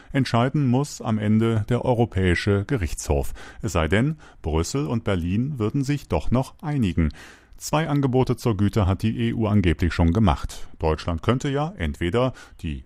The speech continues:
Pendlerpauschale erhöhen oder die Benzinsteuern senken. Ganz offensichtlich gilt hier das Prinzip, schlimmer geht immer. Man möchte sich die Augen reiben.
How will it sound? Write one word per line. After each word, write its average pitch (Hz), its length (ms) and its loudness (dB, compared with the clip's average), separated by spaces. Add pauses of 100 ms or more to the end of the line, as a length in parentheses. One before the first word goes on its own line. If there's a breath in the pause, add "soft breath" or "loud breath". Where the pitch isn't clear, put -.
Pendlerpauschale 90 880 -2
erhöhen 85 520 2 (280 loud breath)
oder 107 420 0 (120)
die 127 100 -4
Benzinsteuern 113 920 -2 (120)
senken. 73 520 -4 (480 loud breath)
Ganz 139 180 -2
offensichtlich 120 640 0
gilt 92 180 0
hier 98 100 -2
das 87 180 -2
Prinzip, 101 520 0 (160 soft breath)
schlimmer 78 580 0 (100)
geht 117 200 0
immer. 78 360 2 (280 loud breath)
Man 131 140 2
möchte 95 280 4
sich 73 220 -2
die 123 180 -4
Augen 80 340 0
reiben. 73 420 -2